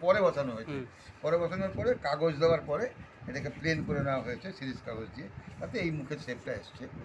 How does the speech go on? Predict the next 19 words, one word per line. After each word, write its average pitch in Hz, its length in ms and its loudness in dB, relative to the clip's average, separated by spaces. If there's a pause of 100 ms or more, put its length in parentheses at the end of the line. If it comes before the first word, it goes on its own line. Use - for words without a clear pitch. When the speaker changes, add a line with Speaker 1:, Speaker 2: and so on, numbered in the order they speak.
(320)
Speaker 1:
এই 208 80 2
মুখের 190 280 0 (160)
শেপটা 175 260 -4
এসছে, 202 240 -2
এর 180 160 0
মধ্যে 190 220 0
একটা 196 320 4 (680)
পিভিসি 208 340 4
পাইপ 185 360 8
বসিয়ে 151 280 -2
নিয়েছি, 127 360 -2
এটাকে 160 240 0
থ্রি 196 240 -8
ফোর্থ 180 280 -4
পাইপ। 98 220 -2 (480)
থ্রি 160 120 -6
ফোর্থ 196 240 -2
পাইপ 185 240 4
একটা 180 300 4